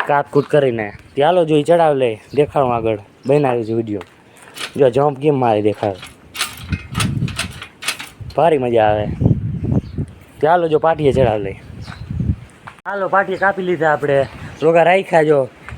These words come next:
ફિટિંગ તો હજી વાર લાગી, હોલ બોલ કરવા જો હે. ત્યાં ગેપ હે, ઈ બુરાઈ જાય, ભાઈ, આપણે માથે કવર કરી જાહું. આ પાટીએ તો લીધા નથી, ઘરના જ હતા.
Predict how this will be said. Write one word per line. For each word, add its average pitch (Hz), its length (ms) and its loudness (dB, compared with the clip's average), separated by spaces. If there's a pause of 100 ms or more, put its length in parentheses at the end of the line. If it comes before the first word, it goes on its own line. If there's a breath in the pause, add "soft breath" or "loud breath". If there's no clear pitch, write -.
(100)
ફિટિંગ 180 340 0
તો 175 200 6
હજી 170 240 2
વાર 180 180 4
લાગી, 135 240 2
હોલ 147 120 4 (100)
બોલ 147 180 4
કરવા 160 240 4
જો 135 160 2
હે. 123 160 -4 (680 loud breath)
ત્યાં 156 200 0
ગેપ 190 220 4
હે, 196 180 4
ઈ 185 120 2
બુરાઈ 175 360 4
જાય, 135 200 0
ભાઈ, 139 200 4
આપણે 143 240 0
માથે 151 180 -2 (1300)
કવર 170 280 2
કરી 160 220 4
જાહું. 120 260 2 (420)
આ 151 60 -2
પાટીએ 185 360 2
તો 175 100 4
લીધા 196 300 2
નથી, 175 340 0 (1400)
ઘરના 185 340 2
જ 143 140 -2
હતા. 131 180 -4